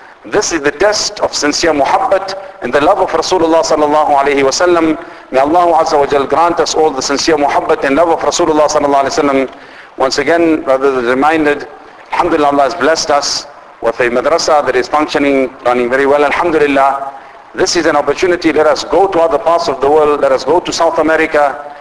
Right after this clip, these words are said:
and see where this is non-, was non-existent, non-evident. Really, the resultant of those circumstances are absolutely harrowing, where two or three generations down the line, when those structures were not in place, let alone in any other way, but not even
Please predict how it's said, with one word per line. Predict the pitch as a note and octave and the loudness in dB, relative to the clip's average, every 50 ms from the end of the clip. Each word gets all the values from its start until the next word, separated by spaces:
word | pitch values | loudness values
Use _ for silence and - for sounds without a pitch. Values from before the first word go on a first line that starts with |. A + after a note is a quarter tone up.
| - - - - | -20 -12 -6 -4
and | A#2+ B2 | -4 -2
see | - - F#3+ G3+ | -2 0 2 2
where | G3 F3 E3 D3 | 2 2 2 2
this | - F3+ F3+ - E3 | 0 0 -2 0 -2
is | D3 B2+ | -4 -4
non-, | C3 B2+ D3 E3+ F3+ F3 E3+ D#3+ - | -4 -2 0 0 2 2 0 0 0
was | B2 B2+ C#3 C#3 - | 0 0 0 0 0
non-existent, | C3 D3+ E3+ E3+ D#3+ C#3+ - - E3+ E3 - - E3 D3+ C#3+ | 0 0 0 0 0 0 -2 -2 -2 -2 -2 -2 0 0 0
non-evident. | C3+ C#3 C#3 - D3+ F3+ D#3+ F3 D3+ D#3+ D3+ D3+ C#3+ - - - - - - - - - - - - - | 0 0 0 0 0 0 0 0 0 0 0 0 -2 -4 -8 -20 -20 -20 -20 -20 -20 -20 -20 -16 -10 -4
Really, | A#2 D3 E3 E3 E3 D#3+ | -2 0 2 2 2 2
the | C#3+ C3 C3+ | 0 0 0
resultant | C#3+ C#3+ C3 - D#3 E3+ F3+ F#3 E3+ - F3 E3 E3 - - - - | 0 0 0 0 0 0 0 0 0 -2 -2 -2 -2 -4 -6 -4 -2
of | G3 - - | -2 -2 0
those | D3 D#3+ F3 - - | 0 0 0 0 0
circumstances | - D3+ D3+ - D3 C#3 - - E3 E3 E3+ D#3+ - E3 C#3+ C#3+ | -2 -2 0 0 -2 -2 -2 0 0 0 0 0 0 0 0 2
are | D3+ D#3 | 2 2
absolutely | F3 - - E3 C#3+ D3+ - D3 C#3 | 2 0 -2 -4 -4 -2 -2 -2 -2
harrowing, | B2+ C3 D3+ E3+ E3+ E3 D#3 D3+ D3 D3 C#3 - - - - - - - - - - - - | 0 0 2 2 2 2 2 2 0 0 -2 -6 -10 -20 -20 -20 -20 -20 -20 -20 -20 -10 -4
where | - - C#3 C#3 | -2 -2 -2 -2
two | - - G#3+ | -2 -2 0
or | A3+ G#3 F#3+ E3+ | 2 2 2 2
three | - F#3 F#3+ F3+ | 0 0 0 0
generations | C#3 D3+ D3 D3 D3 E3+ F3+ - F3+ E3 C#3+ B2 | 0 0 0 2 2 2 2 0 0 -2 -2 -2
down | - D#3+ E3+ F#3 F#3 | 0 2 2 2 2
the | D3+ D#3 | 2 2
line, | D#3+ E3 D#3+ D#3 D#3 | 2 2 2 2 0
when | D3 C#3 | 0 0
those | C#3+ C3+ - | 0 -2 -2
structures | - F3 F#3+ F#3 F#3 F3+ C#3 | 0 0 0 0 -2 -2 -2
were | C#3 C#3+ | 0 0
not | D3 F3+ F3+ E3+ | 0 0 0 0
in | D3 C#3 - | -2 -2 -2
place, | - D#3+ F3 F3+ F#3 F#3 - - - - - - - - - - - - - | 0 0 2 2 0 0 -2 -4 -6 -8 -10 -16 -20 -20 -20 -20 -18 -10 -4
let | A#2+ C3+ E3 G3 F#3+ - | 0 0 2 0 2 0
alone | F3 D#3 D#3 D#3 D#3 D#3 D#3+ D#3 D#3 D3+ D#3 - - - - - - - - - - - - - - - - - - - - | 0 2 4 4 4 2 2 0 0 -2 -4 -6 -10 -20 -20 -20 -20 -20 -20 -20 -20 -20 -20 -20 -20 -20 -20 -20 -14 -6 -2
in | C3 C#3+ | 0 0
any | D3+ F3+ G#3 F#3 | 2 2 2 2
other | F3 F3 F3 D#3+ | 2 2 4 2
way, | D#3 D#3 D#3 D#3 | 2 2 2 2
but | C3+ C#3 D3+ - B2+ | 2 0 0 0 0
not | C#3+ F3+ G#3 - G3+ | 0 0 0 0 0
even | F#3+ E3+ F3 F3+ F3 F3 | 2 2 2 2 2 0